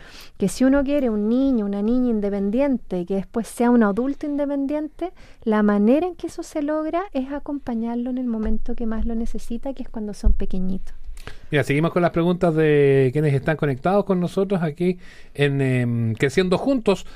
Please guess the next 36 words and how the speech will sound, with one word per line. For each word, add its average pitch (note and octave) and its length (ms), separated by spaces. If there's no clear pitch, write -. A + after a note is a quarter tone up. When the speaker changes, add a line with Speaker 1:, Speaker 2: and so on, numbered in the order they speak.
Speaker 2:
eh, D#3+ 300
conectados F3 400
a F3 60
través F3 280
de F#3 140
nuestras F3+ 360
redes F3+ 280
sociales. F#3+ 540
Por E3 180
ejemplo, F#3 540
eh, D3+ 120
nos D3 160
dice E3+ 240
Matías D#3+ 400
Rosas, F#3 600
da F3+ 160
una G3+ 80
aseveración F#3 640
y A3+ 80
después G3+ 540
<laughs> - 40
la D#3+ 200
pone F#3 200
como E3 160
en E3+ 140
duda G#3 180
al G3 60
final, G3 320
pero D3 180
es C#3+ 60
bueno F#3 180
que F#3+ 60
se F#3+ 100
la G3 60
aclaremos. F3+ 340
Dice, D#3+ 280